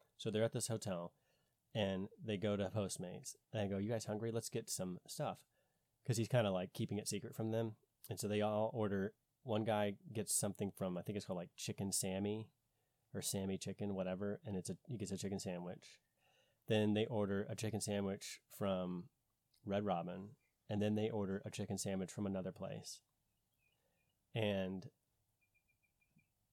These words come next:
these items show up to the house, or to the hotel, and he opens them all up. They are all identical, and they are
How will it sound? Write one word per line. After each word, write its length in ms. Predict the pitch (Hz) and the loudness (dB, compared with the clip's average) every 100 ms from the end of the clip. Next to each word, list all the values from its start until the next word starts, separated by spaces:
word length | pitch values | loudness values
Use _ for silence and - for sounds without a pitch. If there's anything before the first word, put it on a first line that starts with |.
| _ _ _ _ - | _ _ _ _ 0
these 260 | 110 98 - | 0 0 -2
items 340 | 107 98 113 - | 0 2 0 0
show 200 | 110 104 | 2 2
up 100 | 104 | 0
to 80 | 113 | -4
the 80 | |
house, 420 | 123 110 180 - - | -2 -2 -2 -6 -4
or 80 | 113 | -2
to 100 | 101 | 0
the 80 | 101 | 2
hotel, 520 | 104 104 98 127 143 _ _ _ _ _ _ _ _ _ _ | 2 4 4 2 -2 _ _ _ _ _ _ _ _ _ _
and 140 | 107 98 | 0 0
he 100 | 101 | 2
opens 340 | 98 113 101 | 0 0 0
them 140 | 104 | 2
all 180 | 101 98 | 2 4
up. 260 | 98 110 - _ _ _ _ _ _ _ _ _ _ _ | 2 0 -4 _ _ _ _ _ _ _ _ _ _ _
They 100 | 117 | 0
are 140 | 101 - - | 0 0 -2
all 600 | 104 98 117 143 143 - _ _ - | 0 0 0 -4 -8 -12 _ _ -10
identical, 960 | 90 - - 98 101 139 - 156 170 - _ _ _ _ _ _ _ _ _ | -8 -8 -4 -2 -2 -6 -6 -8 -8 -12 _ _ _ _ _ _ _ _ _
and 140 | 110 98 | -2 2
they 80 | |
are 140 | 98 | 2